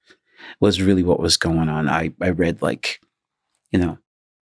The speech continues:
when it started, when the pandemic started, I really couldn't write anything. I remember having these conversations with my therapist being like,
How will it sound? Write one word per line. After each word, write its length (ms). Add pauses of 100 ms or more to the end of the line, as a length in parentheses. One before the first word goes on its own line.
(1200)
when 180
it 120
started, 560
when 200
the 80
pandemic 500
started, 380
I 60
really 300
couldn't 340
write 320
anything. 400
I 100
remember 320
having 160
these 160
conversations 720
with 140
my 180
therapist 640
being 160
like, 220